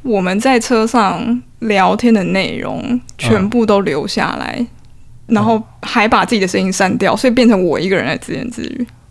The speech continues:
Speaker 1: 而且是，我刚刚不是说那个行车记录器在每一个停车格的编号里面嘛，它就一台一台，就是从一号、二号、三号这样子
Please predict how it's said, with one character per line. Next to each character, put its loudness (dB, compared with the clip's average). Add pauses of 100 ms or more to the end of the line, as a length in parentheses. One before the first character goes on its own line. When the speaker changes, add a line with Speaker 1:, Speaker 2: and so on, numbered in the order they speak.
Speaker 1:
而 2
且 4
是， -6
我 -8
刚 4
刚 6
不 6
是 2
说 2
那 2
个 -2 (200)
行 2
车 6
记 2
录 4
器 0
在 0 (280)
每 2
一 -4
个 -2 (260)
停 -2
车 0
格 -2
的 -4
编 -2
号 -2
里 -8
面 -6
嘛， -6
它 2
就 2
一 0
台 -4
一 -4
台， -8 (280)
就 2
是 4
从 0 (120)
一 2
号、 2
二 0
号、 0
三 -2
号 -2
这 -4
样 -2
子 -8